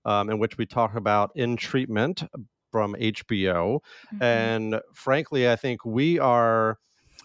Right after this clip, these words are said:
Speaker 1: I won't say all talked out with Doctor Brooke Taylor. We have a lot of opinions about Doctor Taylor and the patient that we'll be talking about with her this week, Layla. But we felt like bringing on,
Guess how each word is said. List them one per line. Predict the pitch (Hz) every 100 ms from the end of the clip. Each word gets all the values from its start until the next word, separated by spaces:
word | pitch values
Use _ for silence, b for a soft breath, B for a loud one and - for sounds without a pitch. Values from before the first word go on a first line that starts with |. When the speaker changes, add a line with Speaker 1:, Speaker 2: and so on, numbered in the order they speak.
| _ -
Speaker 1:
I | 208
won't | 262
say | - 180
all | 151 151
talked | - 147 135 -
out | 143 156
with | 160 -
Doctor | 147 - 135
Brooke | 151 -
Taylor. | 156 151 151 156 131
We | 131
have | 131
a | 107
lot | 107 131 170
of | 151
opinions | - 139 127 123 123
about | 113 113 110 110 b b -
Doctor | 120 113 110
Taylor | 131 117 117 113
and | 117 107 104 92
the | 104
patient | - 117 - 101
that | 107
we'll | 104
be | 104
talking | - 113 113 107
about | 101 101 95 - _ -
with | 110 -
her | 107 98
this | 101 -
week, | 104 104 - - b
Layla. | 104 110 113 101 170 214 B B B -
But | 123 123
we | 117
felt | 113 147 143 143
like | 127 120 110 -
bringing | 117 123 123 117
on, | 113 113 110 110 107